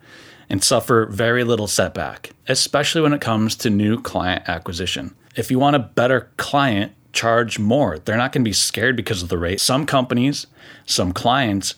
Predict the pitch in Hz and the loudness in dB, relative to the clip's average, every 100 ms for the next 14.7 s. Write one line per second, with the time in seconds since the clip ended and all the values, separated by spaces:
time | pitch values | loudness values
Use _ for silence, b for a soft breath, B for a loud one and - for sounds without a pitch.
0 | _ 107 - - - 143 139 - - - | _ -6 -2 -4 0 0 -2 -2 -6 -2
1 | 92 85 87 87 - b b b b 101 | 0 0 -2 -4 -6 b b b b -2
2 | 104 107 107 101 - - 170 160 120 95 | 0 2 2 0 0 -2 2 4 4 2
3 | 85 85 92 - _ - 110 113 _ - | 0 -2 -4 -8 _ -2 -2 -2 _ -8
4 | - 104 101 107 117 120 110 151 175 110 | -6 -2 0 2 2 2 2 2 2 0
5 | 82 - _ B B B B 113 139 156 | -4 -10 _ B B B B 2 4 6
6 | 147 127 - - 160 139 120 165 135 - | 4 4 2 0 2 4 4 4 2 -2
7 | _ - 135 - 185 127 123 175 147 - | _ -6 -4 2 2 4 4 4 0 -4
8 | - - 123 151 - 139 135 123 127 - | -12 -2 0 0 0 -2 0 0 0 -4
9 | 110 117 110 - 98 - 170 147 - 90 | 0 0 0 -2 -2 0 -2 -2 -4 -10
10 | - 127 - 123 107 104 98 90 - 135 | -2 -2 0 0 0 0 0 -2 -2 0
11 | 139 95 76 - _ _ 123 117 139 85 | 0 -2 -6 -14 _ _ -4 2 2 0
12 | - _ - 160 175 160 123 101 90 87 | -6 _ -2 0 2 2 2 0 -2 -2
13 | 90 95 - b b b - 90 127 139 | -2 -4 -8 b b b -10 0 2 2
14 | 131 110 104 92 104 104 104 | 2 0 -2 0 0 2 -2